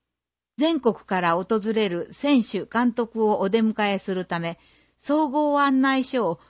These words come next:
県内四校の工業高校の生徒が制作。大会期間中、駅に設置します。記念品の制作。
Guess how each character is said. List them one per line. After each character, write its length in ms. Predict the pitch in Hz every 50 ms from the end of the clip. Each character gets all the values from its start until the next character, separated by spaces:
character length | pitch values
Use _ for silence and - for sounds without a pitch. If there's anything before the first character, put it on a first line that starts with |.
| _ _ _ _
県 320 | - 294 320 320 302 269 233
内 340 | 208 185 180 180 170 175 214
四 220 | 269 285 285 247
校 260 | - - 190 180 170
の 180 | 165 160 160 165 - - _ _
工 240 | - 269 285 294 262
業 240 | 254 285 285 277
高 260 | 277 - 277 285 262 233
校 280 | - - 190 185 180
の 120 | 180 175 175
生 260 | - - 226 214 202 -
徒 160 | - 175 160
が 160 | 156 143 143
制 260 | - - 196 185 190
作。 380 | 165 - 185 156 - - - _ _ _ _ _ _ _ _ _ _ _ _ _ _ _ _ _ _ _ _
大 240 | - 262 285 285 285
会 260 | - 277 262 254 254
期 120 | - - 208
間 280 | - 247 240 233 226
中、 360 | 208 - - 220 208 202 196 - _ _ _ _
駅 260 | - 285 285 - 277 214
に 140 | 185 170
設 240 | - - 175 170 156 -
置 140 | - 208
し 140 | - - 202
ま 140 | 175 165 156
す。 320 | - - - - - _ _ _ _ _ _ _ _ _ _ _ _ _ _ _ _ _ _ _ _ _ _ _ _ _ _ _ _ _ _ _ _ _ _ _ _ _ _
記 160 | - 262 262
念 240 | 277 302 311 311 294
品 300 | - 294 277 269 262 254
の 140 | 254 247 262
制 280 | - - 233 226 220
作。 320 | 214 - 220 196 - -